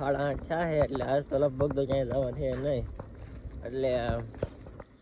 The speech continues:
આપણે તો અત્યારે આમના અત્યારે આટા મારવી ઘરે ને ઘરે હવે આપણે. તે દી સાંજે પછી કાંઈ આપણો મેળ રહ્યો નહોતો અને ગાડીને એવું બધું હાંકી હાંકીને બહુ થાકી રહ્યા હતા પછી, કારણ કે આપણે નીકળી ગયા હતા બહુ આઘા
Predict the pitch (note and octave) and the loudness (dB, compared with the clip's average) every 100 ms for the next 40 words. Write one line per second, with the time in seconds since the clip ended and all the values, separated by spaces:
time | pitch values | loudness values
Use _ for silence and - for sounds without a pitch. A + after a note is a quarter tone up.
0 | - - - B2+ C3+ - B2+ C3 A#2+ B2+ | -20 -20 -8 -4 -2 0 2 2 2 2
1 | B2+ B2 A#2+ A2+ A#2+ A#2 A#2+ C3+ C3 C3 | 0 -2 -2 -2 -2 -4 0 2 2 0
2 | G2+ A2 A#2 G2+ A#2 A#2 C3 C#3+ B2+ A2+ | -2 -2 -2 -2 -2 0 2 2 2 2
3 | B2+ D#3+ - - - - - - - - | -2 -2 -8 -8 -6 -6 -10 -14 -16 -8
4 | D3 C#3 C3+ C#3 D3 D3 C#3 D3 C3+ C3+ | -4 0 0 2 2 2 2 -2 0 2
5 | B2+ C#3+ C3 C3 C#3 C3+ C#3 C#3+ C#3 D#3+ | 2 2 2 2 4 4 4 4 4 4
6 | D3 D#3 - - - - - - - - | 4 2 0 -6 -6 -6 -6 -4 -6 -6
7 | - A#2+ B2 A#2 B2 B2 C3+ C#3 C#3 C#3+ | -6 -2 0 2 0 2 2 2 4 6
8 | C3+ C3+ C3 C#3 C3+ C3 C3+ A#2+ A#2 B2+ | 6 4 4 4 2 0 0 -2 -4 -2
9 | A#2+ A2+ A2+ A2 - G#2 G#2 - G2+ F#2 | -2 -2 0 0 -2 -4 -6 -8 -8 -10
10 | - - - - - A2+ A#2+ A2 A#2 A#2 | -12 -10 -8 -10 -10 -8 -4 -4 -2 -2
11 | C3+ C3+ C3+ C3 C3 - C3 B2 A#2+ B2 | -2 -2 -2 0 0 0 -4 -2 -2 0
12 | D3 | 0